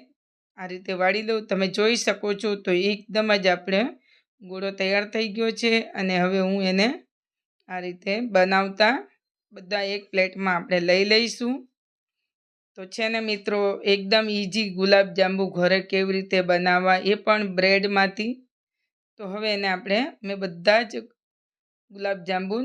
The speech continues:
બનાવી લીધા છે. અને હવે આપણે તેલ પણ ગરમ કરી દીધું છે, તમે ઘી અથવા તેલમાં, તો મેં અહીંયા સિંગ તેલમાં અને ફરી પાછું હું જે તેલ ગરમ કરવા મૂક્યું છે અને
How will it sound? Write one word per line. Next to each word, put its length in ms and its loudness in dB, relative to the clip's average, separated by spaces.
બનાવી 520 2
લીધા 380 4
છે. 180 -4
અને 160 -10
હવે 260 -2
આપણે 280 -2
તેલ 340 0
પણ 260 0
ગરમ 320 2
કરી 260 2
દીધું 360 -4
છે, 180 0
તમે 340 -2
ઘી 320 -4
અથવા 300 2
તેલમાં, 540 0
તો 140 -20
મેં 200 -6
અહીંયા 280 -2
સિંગ 280 -4
તેલમાં 380 -2
અને 200 2
ફરી 340 2
પાછું 360 0
હું 240 -4
જે 140 0
તેલ 300 0
ગરમ 360 2
કરવા 280 2
મૂક્યું 380 -6
છે 180 -2
અને 240 -6